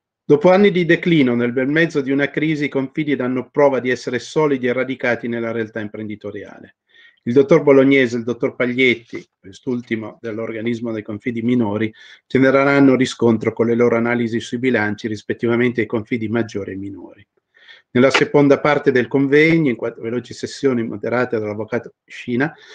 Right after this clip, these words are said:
che ha coordinato la redazione del terzo capitolo del rapporto, si entrerà nel merito dei segnali di vitalità, intelligenza e innovazione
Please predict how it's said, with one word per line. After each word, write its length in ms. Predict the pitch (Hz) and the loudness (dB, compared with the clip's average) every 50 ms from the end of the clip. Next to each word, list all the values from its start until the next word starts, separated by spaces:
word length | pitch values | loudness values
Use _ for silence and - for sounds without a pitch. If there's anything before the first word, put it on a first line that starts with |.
| - _ _ | -20 _ _
che 120 | _ 131 | _ -2
ha 80 | 120 - | -2 0
coordinato 640 | - 127 117 107 110 120 127 143 147 143 - - 113 | 0 0 0 0 0 0 2 2 2 0 0 -2 -4
la 120 | 107 110 | -4 -2
redazione 600 | 110 113 104 104 107 104 - - 135 123 120 117 | -4 -4 -4 -4 -6 -6 -2 -2 0 0 0 -2
del 200 | 104 110 107 101 | -4 -6 -8 -6
terzo 320 | _ - 123 110 - - 113 | _ -4 -4 -4 -4 -12 -8
capitolo 560 | - 110 - - 123 113 - 120 104 107 104 | -8 -8 -6 -6 -8 -6 -6 -6 -6 -6 -8
del 160 | 101 110 107 | -8 -8 -4
rapporto, 640 | 107 131 143 - _ 113 95 87 98 _ - 113 - _ - - _ _ | -2 -2 -2 -2 _ -6 -6 -6 -12 _ -14 -14 -14 _ -20 -20 _ _
si 180 | - - 135 | -4 0 0
entrerà 400 | 135 127 - 131 131 123 127 123 | 0 2 2 2 2 4 4 2
nel 200 | 120 117 123 127 | 2 2 2 0
merito 440 | 123 127 127 127 123 120 113 - 113 | 2 2 2 2 2 2 0 -2 -6
dei 120 | 107 113 | -6 -6
segnali 480 | 107 - - 113 117 120 120 113 113 107 | -8 -6 -8 -4 -2 -2 -2 -2 -4 -6
di 100 | 107 110 | -6 -8
vitalità, 680 | 107 110 104 - 113 110 117 117 - 139 143 147 147 - | -8 -10 -8 -6 -6 -6 -6 -4 -2 -2 -2 -2 -4 -6
intelligenza 800 | - 117 117 113 - 107 110 117 113 - 123 127 123 120 - 117 | -8 -8 -6 -6 -6 -6 -6 -6 -2 0 2 2 2 0 -2 -4
e 40 | 110 | -2
innovazione 680 | 113 117 113 131 131 - - - 107 98 98 107 117 | -2 -2 0 -2 -4 -4 -4 -4 -4 -4 -2 -4 -6